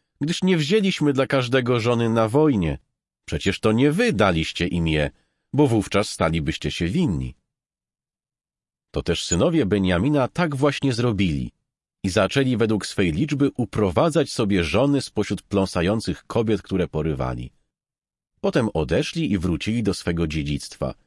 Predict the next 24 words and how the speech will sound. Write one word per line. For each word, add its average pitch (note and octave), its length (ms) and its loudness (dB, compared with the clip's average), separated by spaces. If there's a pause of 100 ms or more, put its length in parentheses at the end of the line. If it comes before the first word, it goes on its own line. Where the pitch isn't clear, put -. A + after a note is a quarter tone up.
(380)
i E3+ 80 0
zbudowali G2+ 560 2
miasta C3 580 -2
i G3+ 100 0
w A#2 80 -2
nich G2 160 0
zamieszkali. C2 720 -6 (1600)
I C2 120 -6
w - 80 -14
tymże C#3 380 2
czasie B2+ 380 0
synowie E3 480 0
Izraela G#2 640 0
zaczęli D3+ 400 -2
się G2+ 160 -2
stamtąd F2+ 520 -2
rozchodzić, C#2+ 760 -2 (220)
każdy G2 400 0
do F2+ 100 0
swego D#2 380 -4
plemienia E2+ 560 -4
i F#2 80 -2
swej D#2+ 260 -4
rodziny. C2 520 -6